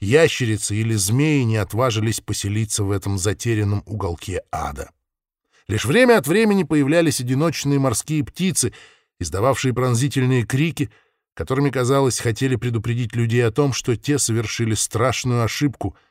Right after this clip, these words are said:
забравшись в такую глушь, и вновь улетали в сторону берега и исчезали из вида над холодными свинцовыми водами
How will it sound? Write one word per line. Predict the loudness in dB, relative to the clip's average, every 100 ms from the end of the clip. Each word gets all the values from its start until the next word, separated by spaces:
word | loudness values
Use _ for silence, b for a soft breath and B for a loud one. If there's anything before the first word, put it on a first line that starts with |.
| b
забравшись | -4 -2 0 0 -2 -6
в |
такую | -6 -6 -4 -4
глушь, | -2 -2 -4 -12 _ _ _ _ _
и | -6
вновь | 0 0 2
улетали | 0 0 0 0 0
в |
сторону | -2 -2 0 -2
берега | 0 2 2 -2 -6 b b b -12
и | -10
исчезали | -8 -4 2 4 4
из | 0 -2 0
вида | 0 0 0 -4 -8
над | -8 -6
холодными | -4 0 0 2 0 0
свинцовыми | -2 -4 -4 -2 0 0 0
водами | -2 -6 -6 -6 -8